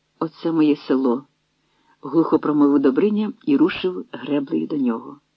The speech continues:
Біля Ракитного озера знайшов свій город, купу перетлілої золи на ньому, де стояла рідна хатина, сплигнув з коня і став посеред колишнього двору на коліна. Витер сльози,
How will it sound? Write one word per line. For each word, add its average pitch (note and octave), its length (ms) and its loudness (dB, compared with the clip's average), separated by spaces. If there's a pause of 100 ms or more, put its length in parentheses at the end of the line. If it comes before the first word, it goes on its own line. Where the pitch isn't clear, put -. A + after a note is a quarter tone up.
(720)
Біля F#3+ 260 4
Ракитного A#3+ 580 4
озера D#3 420 2 (680)
знайшов G#3+ 520 4
свій G3 260 0
город, D#3+ 480 4 (260)
купу A#3+ 460 4 (100)
перетлілої D#3+ 600 4
золи C3 340 2
на A3 100 0
ньому, G#3 420 -4 (460)
де E3 140 2
стояла F#3 460 0
рідна F3+ 240 2
хатина, F3 580 -2 (1000)
сплигнув A#3 540 8
з - 100 -16
коня F#3 440 6 (400)
і G3 120 4
став C4+ 380 2
посеред A3 400 2
колишнього E3 600 2
двору C3+ 360 2
на D3 120 2
коліна. A#2+ 560 -2 (880)
Витер E3 420 4
сльози, F#3+ 680 0